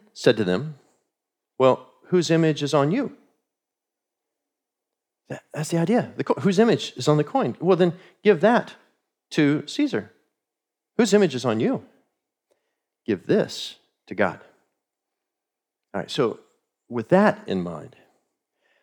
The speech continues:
what does it mean then to live as one created in the image of God, to give myself fully to God,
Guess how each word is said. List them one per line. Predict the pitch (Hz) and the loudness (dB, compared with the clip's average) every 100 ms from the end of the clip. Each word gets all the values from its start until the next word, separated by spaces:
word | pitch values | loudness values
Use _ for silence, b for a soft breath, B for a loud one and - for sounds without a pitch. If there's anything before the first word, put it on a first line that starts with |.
| _ - | _ -6
what | 110 | -2
does | 156 151 | -2 0
it | 165 - - | -2 -4 -8
mean | 110 104 92 | -4 -2 -2
then | 78 76 76 87 | -4 -8 -8 -10
to | - | -6
live | 104 120 120 | 0 2 2
as | 110 | 0
one | 110 101 | -2 -4
created | - - 123 120 123 135 92 87 95 - | -6 -8 -4 2 4 4 2 -2 -6 -10
in | 98 92 | -6 -4
the | 95 | -6
image | 95 104 110 110 | -4 -4 -2 -4
of | 98 | -6
God, | - 80 73 78 95 _ _ _ | -6 -6 -6 -10 -16 _ _ _
to | - 110 | -10 -8
give | 101 113 113 | -2 -2 0
myself | 104 104 - 98 90 - - | -2 -2 -2 -2 -2 -8 -18
fully | - 131 98 82 73 _ _ | -4 -2 0 -4 -8 _ _
to | - 98 | -14 -12
God, | 170 - | -12 -14